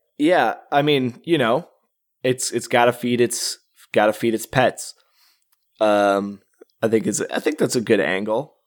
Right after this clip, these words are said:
but also, I, you know, I don't know. Um, maybe just, like,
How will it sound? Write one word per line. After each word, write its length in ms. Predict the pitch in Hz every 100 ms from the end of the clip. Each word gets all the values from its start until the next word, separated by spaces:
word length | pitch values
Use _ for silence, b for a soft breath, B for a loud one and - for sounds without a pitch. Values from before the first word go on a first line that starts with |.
| _ _ _
but 260 | 123 117 - _ - 254 _ -
also, 680 | 131 147 165 147 147 135
I, 220 | - - - _
you 60 | -
know, 120 | 160
I 100 | 147
don't 140 | 165 165
know. 280 | 147 98 b b b 120
Um, 380 | 123 120 113 - _ _ _ _ _ - _ _ _
maybe 680 | 127 135 143 151 151 147 143 _ _ _ _ _ _ _ _ _ _ 120
just, 400 | 131 120 - -
like, 380 | 117 107 -